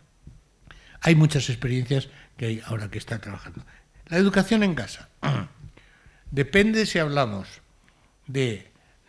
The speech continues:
la educación, eh, a la fuerza en casa, por lo que hemos estado haciendo, por lo que tendremos que hacer, o la idea de educación en casa.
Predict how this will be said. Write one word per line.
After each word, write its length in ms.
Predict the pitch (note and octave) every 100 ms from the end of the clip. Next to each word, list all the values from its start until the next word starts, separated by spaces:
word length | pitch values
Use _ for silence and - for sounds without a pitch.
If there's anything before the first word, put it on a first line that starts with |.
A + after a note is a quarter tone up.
| -
la 140 | C3+
educación, 880 | C3+ C3+ C3 C3 - D#3 C3 G2+ F2+ - - - - - - - - -
eh, 320 | A#2+ A2+ A2 G2+ - - - A2 - _ _ _ _ _ -
a 140 | D3+
la 120 | A#2+
fuerza 420 | A2+ E3 C#3+ - A2+
en 100 | A2+
casa, 420 | D3 - G2 - - _ -
por 140 | G#2
lo 220 | G2+ G#2
que 80 | -
hemos 200 | A2 G#2+
estado 320 | A#2 - B2
haciendo, 460 | A#2+ - B2 A2 G2 - - -
por 120 | A2+
lo 80 | G#2
que 60 |
tendremos 320 | G#2 G#2+ A#2+ B2
que 80 |
hacer, 340 | D3+ G3 G#3 - - - -
o 180 | E3+
la 280 | F3 E3 F3
idea 560 | F#3+ G3 B3 D3 F2+ - -
de 60 | B2
educación 500 | A2 A2 - A#2 G#2+
en 100 | G2+
casa. 360 | G2 - -